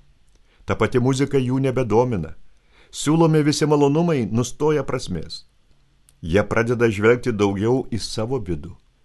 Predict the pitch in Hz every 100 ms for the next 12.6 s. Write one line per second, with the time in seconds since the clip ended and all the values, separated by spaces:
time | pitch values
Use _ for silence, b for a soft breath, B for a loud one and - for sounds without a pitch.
0 | b b b 101 107 120 143 131 - 156
1 | 139 107 135 135 147 131 139 139 139 135
2 | 131 127 131 123 117 143 120 87 80 -
3 | - b b b 120 - 135 151 156 147
4 | 143 147 135 127 - - - _ _ b
5 | 104 107 101 95 147 147 147 147 - 135
6 | 131 156 147 135 131 143 147 127 135 120
7 | 120 123 127 135 123 135 131 127 120 110
8 | 123 131 131 - 151 170 139 92 - -
9 | - _ _ _ b b b b - 85
10 | 101 98 110 101 113 - 101 101 107 101
11 | 143 - - 113 98 107 143 123 - 117
12 | 117 107 98 98 135